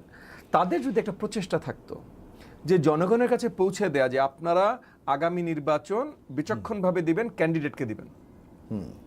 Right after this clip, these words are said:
Speaker 1: এরকম কিছু থাকতো, as opposed to নতুন একটা তারা নিজের একটা দল বানালো এনসিপি, সেটাকে পুশ করতে চেষ্টা করা,
Speaker 2: হুম।
Speaker 1: বা,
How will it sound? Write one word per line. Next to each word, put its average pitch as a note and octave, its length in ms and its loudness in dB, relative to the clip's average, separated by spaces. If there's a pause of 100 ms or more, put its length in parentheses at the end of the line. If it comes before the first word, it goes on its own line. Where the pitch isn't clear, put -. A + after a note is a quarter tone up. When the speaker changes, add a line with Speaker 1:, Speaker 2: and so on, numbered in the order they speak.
(100)
Speaker 1:
এরকম A#3 260 2
কিছু A3 140 -2
থাকতো, F3+ 300 2
as E3 60 4
opposed F#3+ 300 2
to F#3 60 2
নতুন E3 320 2
একটা E3 140 2
তারা E3 240 2
নিজের F3 240 0
একটা D3+ 160 -4
দল C3+ 220 0
বানালো C3+ 320 0
এনসিপি, C3 540 -4
সেটাকে D#3 380 -6
পুশ - 200 -10
করতে C#3+ 200 -6
চেষ্টা C#3 280 -4
করা, A#2+ 340 0 (300)
Speaker 2:
হুম। A2 120 -4
Speaker 1:
বা, B2+ 300 2